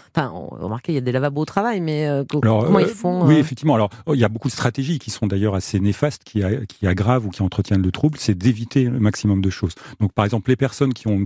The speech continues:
Speaker 2: peur de se contaminer, par exemple, les mains, ce qu'on appelle un peu la phobie du contact, on appelait ça comme ça avant,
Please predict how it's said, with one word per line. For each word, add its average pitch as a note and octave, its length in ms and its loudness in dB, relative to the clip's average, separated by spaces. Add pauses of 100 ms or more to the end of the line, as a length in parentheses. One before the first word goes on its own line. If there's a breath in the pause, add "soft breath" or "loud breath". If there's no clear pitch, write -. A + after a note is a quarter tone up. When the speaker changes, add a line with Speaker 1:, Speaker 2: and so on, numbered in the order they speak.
Speaker 2:
peur B2 320 2 (260 soft breath)
de G2 60 -6
se - 80 -12
contaminer, G#2+ 500 2
par F2+ 140 -6
exemple, E2+ 300 -2
les F2+ 80 4
mains, C#3 200 2 (320 soft breath)
ce - 60 -20
qu'on F#2+ 80 -6
appelle F2+ 260 -2
un F2 80 0
peu G#2 120 0
la F#2 100 0
phobie G2 300 -4
du F#2+ 80 -8
contact, G#2 540 -2
on F2 200 -4
appelait F2 220 -12
ça - 160 -10
comme - 120 -20
ça F#2+ 160 -8
avant, A2+ 300 0